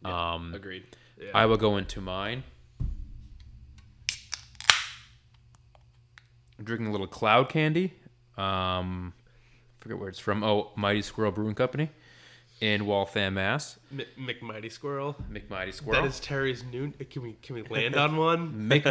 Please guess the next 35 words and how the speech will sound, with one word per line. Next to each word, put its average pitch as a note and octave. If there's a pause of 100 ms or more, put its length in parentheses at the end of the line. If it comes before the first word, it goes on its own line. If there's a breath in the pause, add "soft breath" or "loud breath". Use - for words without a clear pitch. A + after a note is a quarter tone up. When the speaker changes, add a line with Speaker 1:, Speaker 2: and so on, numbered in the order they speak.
(180)
Speaker 2:
McMighty C3
Squirrel. F2+
Speaker 3:
McMighty C#3+
Speaker 2:
Well, D3
Speaker 3:
Squirrel? D3+
Speaker 2:
it D#3+
depends E3+
what D3+
he C3
does A2
next G#2
week. F2+
Speaker 3:
<laughs> F4 (760 loud breath)
Speaker 2:
Um, A2 (480 soft breath)
so C3+
my C3+
biggest C#3+
letdown B2
was G2+
DeAndre G#2 (140)
Hopkins, A2
and G2+
it G2
has C#3+
been E3
for -
the G#2
last G2+
three C3+
weeks. A2
Um, G2+ (920 soft breath)
last C3
week D3
he -
went B2+